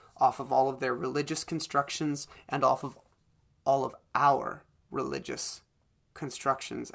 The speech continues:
as well, over and over again. So deep in their hearts, the Pharisees have a chance here.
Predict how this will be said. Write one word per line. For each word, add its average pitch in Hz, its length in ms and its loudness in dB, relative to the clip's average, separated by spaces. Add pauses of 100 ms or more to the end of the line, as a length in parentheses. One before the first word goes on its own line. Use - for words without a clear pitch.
as - 160 -6
well, 139 420 -2 (440)
over 156 240 -2
and 139 100 2
over 127 180 -2
again. - 280 -8 (960)
So - 160 -6
deep 202 280 2
in 196 80 4
their 165 120 8
hearts, 156 380 6 (340)
the 151 80 -4
Pharisees 175 520 6
have 139 180 4
a 135 40 -6
chance 131 420 -2
here. - 240 -8